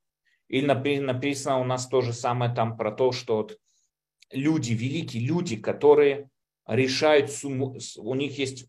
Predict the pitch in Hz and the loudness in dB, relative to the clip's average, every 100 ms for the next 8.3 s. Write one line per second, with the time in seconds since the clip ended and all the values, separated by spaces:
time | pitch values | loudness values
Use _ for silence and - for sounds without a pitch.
0 | _ 123 120 143 175 - 123 - 123 120 | _ 2 4 4 2 0 0 0 0 0
1 | 147 139 - 127 120 135 123 113 123 123 | 0 0 -4 -4 -2 -2 -4 -4 -6 -6
2 | 110 117 104 - - _ _ _ _ - | -6 -6 -8 -10 -20 _ _ _ _ -6
3 | 196 254 180 139 147 285 208 185 156 196 | -2 0 -2 -2 0 2 6 4 4 0
4 | 180 160 160 147 139 151 170 165 127 117 | 0 -2 -2 0 0 -4 -6 -6 -6 -2
5 | 131 127 117 117 117 110 110 123 147 160 | -2 -2 -6 -6 -6 -6 -8 -10 -10 -6
6 | 277 - _ _ _ - 202 226 220 202 | -8 -8 _ _ _ 4 6 8 4 2
7 | 160 151 160 160 170 165 151 143 123 143 | 4 6 6 4 -2 -2 0 0 2 2
8 | 117 98 | 0 -4